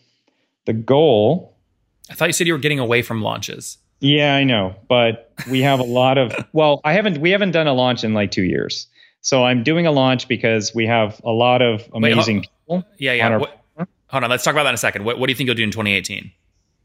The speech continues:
Speaker 1: Yeah. So if we, that, that's what I'm saying. If we roll in this launch, my goal is that we can, uh, that we can pull in, um, four million in this year.
Speaker 2: Got
Speaker 1: If
Speaker 2: it.
Speaker 1: we can, if, in, if we can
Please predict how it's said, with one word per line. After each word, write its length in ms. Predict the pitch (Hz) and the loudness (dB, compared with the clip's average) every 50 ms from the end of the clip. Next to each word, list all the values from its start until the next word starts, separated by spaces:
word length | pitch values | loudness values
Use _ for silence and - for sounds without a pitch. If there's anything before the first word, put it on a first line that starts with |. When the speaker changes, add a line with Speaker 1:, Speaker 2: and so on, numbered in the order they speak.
| _ - - | _ -16 -6
Speaker 1:
Yeah. 240 | - 156 170 139 117 | -2 0 0 0 0
So 380 | 110 - 165 147 143 139 135 127 | 0 2 2 2 2 2 0 0
if 180 | 143 135 135 | -2 -4 -2
we, 200 | 156 160 156 147 | -2 0 0 0
that, 220 | 139 147 156 156 156 | 2 0 0 0 0
that's 160 | 170 165 147 | 0 0 0
what 80 | 165 | 0
I'm 60 | 143 135 | 0 0
saying. 220 | 135 165 147 131 | 0 0 0 0
If 120 | 117 107 127 | 0 0 0
we 80 | 131 | 0
roll 260 | 120 127 143 143 147 147 | 0 2 2 2 2 2
in 100 | 139 131 | 2 2
this 200 | 127 120 120 - | 2 0 -2 0
launch, 480 | 117 117 120 117 113 110 - - - - | 0 2 2 2 2 0 0 -2 -4 -2
my 200 | 101 117 120 117 | -2 -2 -2 0
goal 420 | 107 120 117 117 120 120 117 107 | 2 2 2 4 4 4 2 2
is 460 | 101 110 110 110 110 107 104 101 101 104 | 0 0 2 2 2 2 2 0 0 0
that 180 | 107 101 92 | 0 0 2
we 160 | 101 117 113 | 2 0 0
can, 540 | 107 107 - 113 107 104 104 104 104 104 104 - _ _ _ _ _ _ _ _ _ _ _ - | 0 0 0 2 2 4 4 2 2 0 -2 -6 _ _ _ _ _ _ _ _ _ _ _ 0
uh, 360 | 113 107 104 101 101 101 101 | 2 4 4 4 4 2 2
that 120 | 107 98 | 0 0
we 120 | 98 123 120 | 0 0 0
can 280 | 120 113 110 107 98 | 2 2 2 2 0
pull 260 | - - 127 113 110 | 0 0 0 2 4
in, 520 | 110 110 107 104 101 101 101 98 98 85 - - | 4 2 2 2 2 2 2 0 -2 -2 -4 -6
um, 880 | 107 101 95 92 92 92 92 92 92 90 92 92 92 90 87 87 - _ _ _ _ _ _ _ _ - - _ _ _ _ _ 120 - | -4 -2 0 0 2 2 2 2 2 2 2 2 2 2 0 -2 -6 _ _ _ _ _ _ _ _ -18 -18 _ _ _ _ _ -6 -2
four 220 | - 120 120 117 | 2 2 4 4
million 540 | 113 113 107 107 107 104 101 92 90 87 90 _ _ | 4 4 4 4 4 4 4 2 0 -2 -6 _ _
in 240 | - 95 101 98 95 | -4 -2 0 2 2
this 240 | 95 92 90 - | 2 0 0 0
year. 260 | - 87 - - - - _ _ _ - | 0 0 0 -2 -6 -10 _ _ _ -10
Speaker 2:
Got 140 | 107 101 | -6 -2
Speaker 1:
If 40 | 104 | 0
Speaker 2:
it. 60 | 104 | 2
Speaker 1:
we 80 | 110 104 | 2 2
can, 200 | - 107 101 95 - _ _ _ _ _ | 4 2 2 0 -2 _ _ _ _ _
if, 160 | 131 120 - - - - | -4 -4 -4 -6 -10 -2
in, 220 | - 117 107 101 - | 0 2 2 2 2
if 380 | 107 107 101 87 - 110 110 - | 0 -2 0 0 0 -2 2 2
we 120 | 120 113 | 2 2
can 340 | 110 - 107 101 95 92 - | 4 2 2 2 2 0 -4